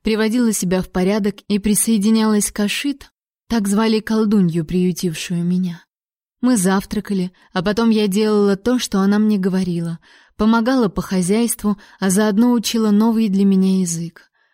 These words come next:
Мы уже даже немного разговаривали. Запоминать новые слова оказалось не так сложно,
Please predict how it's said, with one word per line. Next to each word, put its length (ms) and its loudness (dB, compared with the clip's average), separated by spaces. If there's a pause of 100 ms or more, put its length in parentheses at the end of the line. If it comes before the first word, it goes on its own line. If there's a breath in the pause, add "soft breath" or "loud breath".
(400)
Мы 220 2
уже 200 2
даже 260 0
немного 420 2
разговаривали. 880 -2 (340 soft breath)
Запоминать 640 0
новые 360 2
слова 360 -2
оказалось 500 -2
не 140 0
так 200 -4
сложно, 540 -2